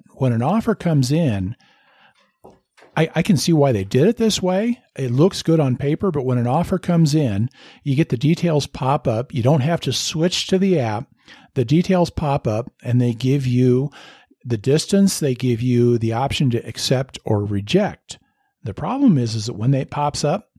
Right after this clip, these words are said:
it doesn't show the map. You don't even know where the restaurant is. And that's why I'm kinda hesitant to say it's gonna be as good of a change with the,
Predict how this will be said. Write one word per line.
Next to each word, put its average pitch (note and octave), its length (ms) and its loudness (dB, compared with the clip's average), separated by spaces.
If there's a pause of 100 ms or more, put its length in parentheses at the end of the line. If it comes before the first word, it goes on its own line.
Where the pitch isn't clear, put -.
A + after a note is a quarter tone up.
(440)
it C3 120 -6
doesn't E3 220 2
show F#3 200 0
the D#3+ 100 0
map. D#3+ 380 -4
You C#3+ 100 2
don't A3 240 4
even F#3+ 240 2
know F#3 100 4
where F#3 140 2
the D#3 100 2
restaurant C#3 600 -2
is. B2+ 320 -2
And C3+ 80 -2
that's A#3+ 220 0
why A#3 400 0
I'm F#3+ 260 2
kinda F#3 480 2 (400)
hesitant F#3+ 560 0
to B2 80 -2
say C#3+ 240 -2
it's B2 140 -4
gonna C3+ 160 0
be B2 160 0
as A2 140 -4 (120)
good F3+ 260 4
of E3 120 2
a C3+ 40 -2
change B2+ 720 2 (800)
with B2+ 560 0
the, G#2+ 580 -2